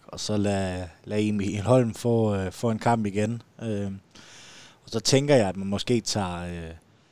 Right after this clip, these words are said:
man tager Pierre ud fra den der, øh, bag-, øh, bagkæde, og så smider, så smider Smidl ind i stedet for, for, for at rokere lidt rundt, øh, også, øh, hvis nu, at, øh,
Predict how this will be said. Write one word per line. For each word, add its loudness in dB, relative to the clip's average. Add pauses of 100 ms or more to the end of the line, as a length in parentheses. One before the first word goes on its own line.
(160)
man -8
tager 0
Pierre 4
ud 4
fra -6
den -2
der, -4 (540)
øh, -8 (120)
bag-, 2
øh, -2
bagkæde, 0
og -6
så -4
smider, -6 (840)
så -2
smider -2
Smidl 2
ind 4
i -2
stedet 2
for, -2
for, -2
for -4
at -6
rokere -4
lidt 0
rundt, 0
øh, -6
også, -4
øh, -8 (800)
hvis -4
nu, -2
at, -6
øh, -10